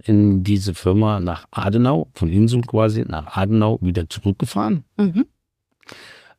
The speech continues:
Speaker 1: Ähm, hab mir dann ein kleines Frühstück mit nach Hause geholt und hab dann,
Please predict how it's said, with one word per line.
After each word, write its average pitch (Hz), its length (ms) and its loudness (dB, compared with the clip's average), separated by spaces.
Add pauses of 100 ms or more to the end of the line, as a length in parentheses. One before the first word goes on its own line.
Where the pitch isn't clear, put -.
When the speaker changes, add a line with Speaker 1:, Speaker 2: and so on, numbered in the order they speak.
Speaker 1:
Ähm, 98 880 2
hab 95 160 -2
mir 101 120 2
dann 98 320 0
ein 101 180 2
kleines 101 680 -2
Frühstück 120 580 0
mit 170 160 -4
nach 156 220 -4
Hause 160 360 2
geholt 165 560 2
und 120 300 0
hab 120 140 -2 (160)
dann, 120 680 0